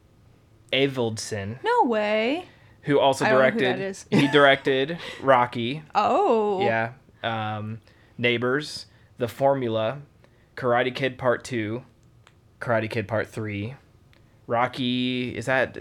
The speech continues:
Speaker 1: that's four, right? V, is, or is that five?
Speaker 2: Five.
Speaker 1: Five. I'm
Speaker 2: <laughs>
Speaker 1: not good at Roman numerals. And Eight Seconds, written by Robert Mark Kamen, who wrote Taps,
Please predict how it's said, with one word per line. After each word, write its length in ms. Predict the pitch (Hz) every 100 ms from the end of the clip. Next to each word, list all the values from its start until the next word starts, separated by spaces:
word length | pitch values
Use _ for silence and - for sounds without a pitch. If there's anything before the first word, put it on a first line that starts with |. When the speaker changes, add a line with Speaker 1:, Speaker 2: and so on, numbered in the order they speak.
| -
Speaker 1:
that's 200 | 107 113
four, 340 | - 120 113 92
right? 380 | 101 110 - -
V, 320 | 117 113 113
is, 260 | 117 110 104 -
or 80 |
is 60 | 113
that 140 | 110
five? 520 | - - 240 208 214 220
Speaker 2:
Five. 460 | 127 120 107 110
Speaker 1:
Five. 120 | 269 - -
I'm 400 | - 415 - 415
Speaker 2:
<laughs> 100 | -
Speaker 1:
not 200 | 294 110
good 160 | 110 107
at 120 | 101
Roman 260 | 104 107 107
numerals. 380 | 110 110 117 117 - - -
And 300 | - 117 117 - 135
Eight 180 | 143 -
Seconds, 540 | 165 156 110 107 104
written 340 | 113 160 151 120
by 260 | 110 110
Robert 480 | 107 120 127 135 127
Mark 360 | 127 117 123 - - - -
Kamen, 460 | 127 117 120 170 - _ _ _
who 320 | 123 120 117
wrote 360 | 107 113 107 -
Taps, 580 | - 120 123 - -